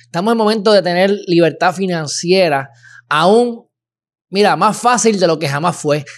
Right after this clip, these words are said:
Tienes las herramientas, tienes la información. Síguenos en M S al día punto com. Hoy vamos a estar hablando sobre la triste historia, ¿verdad? Del caso de Brian,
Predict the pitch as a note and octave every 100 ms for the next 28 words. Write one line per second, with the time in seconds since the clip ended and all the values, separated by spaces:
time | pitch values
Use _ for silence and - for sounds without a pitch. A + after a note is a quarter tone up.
0 | _ D#3+ F#3+ F#3 E3 D3 C3 D3+ D#3 C#3+
1 | D3 D3+ F3 F3 D#3+ C#3 A#2 D3+ D3 C3+
2 | F#3 F#3 B2 A2+ G#2 - - - D3+ D3+
3 | D3+ - B2+ B2 D#3+ D#3 C3+ - _ _
4 | D#3 D3 F#3 C4 C4+ - - - - _
5 | _ - A3+ G#3+ F#3+ G3+ G3 F#3 F#3 G3
6 | F#3 E3 F#3 _ _ - - - G3 G#3
7 | F#3 C#3+ - _ - _ D3 C3+ D#3+ G#3
8 | G#3 G#3 E3 - G#3+ F#3+ D3+ F3 D3+ _
9 | _ _ _ _ A#2+ C3 F#3 F#3+ D3 D#3+
10 | E3+ F3 F#3 F3 - _ _ _ _ C#3+
11 | D#3+ - - D3 D3+ D#3 D3+ D#3 F3